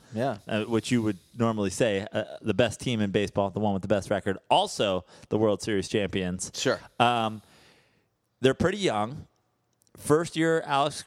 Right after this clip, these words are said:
Speaker 2: Cora. It, do we have a potential, I don't wanna say dynasty because it's,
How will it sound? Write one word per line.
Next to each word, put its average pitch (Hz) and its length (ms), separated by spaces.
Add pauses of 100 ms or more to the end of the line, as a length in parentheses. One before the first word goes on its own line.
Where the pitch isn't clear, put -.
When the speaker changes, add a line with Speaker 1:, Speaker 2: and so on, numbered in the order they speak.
Speaker 2:
Cora. 123 560 (840)
It, 131 340
do 120 100
we 135 120
have 151 220
a 151 40
potential, 143 840
I 135 60
don't 165 120
wanna 180 160
say 143 140
dynasty 107 600
because 95 720 (100)
it's, - 460